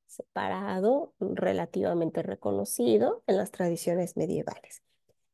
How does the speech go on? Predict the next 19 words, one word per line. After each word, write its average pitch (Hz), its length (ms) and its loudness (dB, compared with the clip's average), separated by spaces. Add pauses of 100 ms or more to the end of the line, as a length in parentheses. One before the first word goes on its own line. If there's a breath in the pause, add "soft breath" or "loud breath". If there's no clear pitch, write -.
Y 240 340 6
la 175 120 6
astrología 202 760 6
tiene, 202 300 2
la 190 60 2
astrología 214 540 4
tiene, 202 400 2 (480 loud breath)
tiene 214 460 8
esta, 208 560 4 (260)
es - 280 2
medianamente 311 680 10
reconocida 220 920 2
la 196 180 0
posibilidad 220 720 4
de 220 500 8 (340 soft breath)
estudiar 254 600 2
los 349 260 0
astros 247 440 2
para 202 440 -2